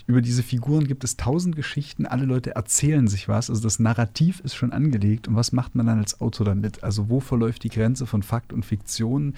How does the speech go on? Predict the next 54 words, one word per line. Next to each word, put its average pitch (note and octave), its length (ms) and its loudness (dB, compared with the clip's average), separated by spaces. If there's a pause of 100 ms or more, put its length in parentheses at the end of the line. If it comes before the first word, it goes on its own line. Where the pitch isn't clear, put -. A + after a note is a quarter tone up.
(160)
Baut G#2+ 260 -4
man A2 140 0
das G#2+ 220 -4
mit A2+ 200 -2
ein B2 260 0
sozusagen, A2+ 540 -2
dass, G#2+ 280 -2
äh, A2 240 -2
ohnehin A#2+ 360 4
schon C3 200 -4
so A2 100 -2
quasi A#2+ 500 -4
fiktiv C3+ 520 -2
über A2+ 160 -2
diese A2 220 -2
Leute G#2+ 280 -2
geredet A2+ 440 -4
wird, A2 140 -6
obwohl A2 300 -2
sie A2+ 120 -4
real G#2+ 400 -2
auf - 100 -14
der G#2 100 -4
Straße A#2 400 -2
rumlaufen? A2 560 2 (520)
Wie A2+ 100 2
näherst C#3 400 2
du C3 60 0
dich B2 140 -2
da A2+ 120 -4
an? B2 240 2
Weil G2 220 2 (580)
du - 80 2
hattest C3 220 2
ja B2+ 80 2
gesagt, A#2+ 280 0
es A2 120 -2
gibt D3 180 -2
dann D3 60 2
noch C3+ 100 2
diese A#2+ 240 -4
eine C3 240 0
Figur, C3 380 0
über A#2+ 100 2
die A#2 140 -2
du D#3 100 0
gerne B2+ 240 2
schreiben B2 460 0
würdest, A#2+ 260 0
wo A2+ 60 0
du A#2 80 0
aber A2+ 100 -2
zu - 140 -6
viel G#2 260 -2